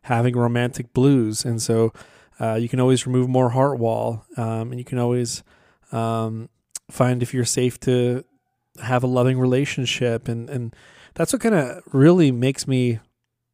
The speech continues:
excited about the body code, is that I feel like in every venture that I've taken in my life, I, I really want you guys to hear this out.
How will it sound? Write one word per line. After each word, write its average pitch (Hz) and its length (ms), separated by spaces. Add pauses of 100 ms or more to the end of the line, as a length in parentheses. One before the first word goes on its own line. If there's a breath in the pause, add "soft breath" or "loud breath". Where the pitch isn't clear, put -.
(260)
excited 127 480
about 120 240
the 127 60
body 117 300
code, 117 320
is 117 160
that 117 320
I 123 100
feel 147 280
like 139 160
in 127 160
every 147 320
venture 123 600
that 117 120
I've 113 180
taken 139 300
in 135 60
my 151 120
life, 117 480
I, - 40
I 117 180
really 151 180
want 156 180
you 139 80
guys 120 100
to 113 100
hear 127 180
this 117 180
out. 120 220